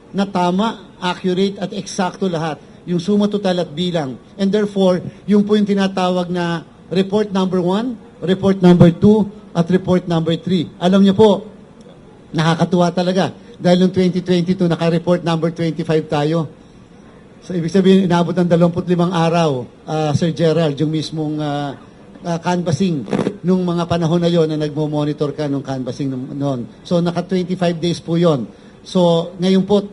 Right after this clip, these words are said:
report number three lang ang inabot po natin. So, um, and that's why, kinakailangan po,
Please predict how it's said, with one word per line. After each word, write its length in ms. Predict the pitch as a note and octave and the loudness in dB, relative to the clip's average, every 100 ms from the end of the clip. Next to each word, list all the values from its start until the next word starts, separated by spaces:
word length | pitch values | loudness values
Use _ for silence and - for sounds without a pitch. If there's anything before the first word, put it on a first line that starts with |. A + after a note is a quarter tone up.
| - - - | -14 -20 -4
report 400 | F#3 F#3 G#3 G3+ | -4 0 -2 0
number 240 | F3+ F3+ F3+ | 0 0 -2
three 160 | F3+ F3+ | -2 -2
lang 160 | F3 E3+ | -2 -2
ang 80 | |
inabot 400 | F3 D#3 D3+ D#3 | -4 -4 -4 -4
po 160 | D#3+ D#3 | -4 -4
natin. 400 | D3 C3+ C3+ B2+ | -2 -4 -6 -10
So, 400 | - D#3+ D3 - - - - - - - | -2 -2 -2 -6 -16 -20 -20 -20 -20 -6
um, 640 | E3 E3 D#3+ D#3 D#3 D3 - - - - - - - - | -4 -2 -2 -4 -6 -8 -10 -20 -20 -20 -20 -20 -20 -4
and 160 | F#3+ G#3 | 0 0
that's 240 | B3 - | 0 -2
why, 320 | F3 E3+ G3 G3 - | -2 0 -2 -6 -6
kinakailangan 880 | G3+ G3+ A3+ A3 A3 G3+ F#3+ F#3+ F#3 | -2 0 0 0 2 2 0 0 2
po, 240 | D#3+ D3+ | 2 2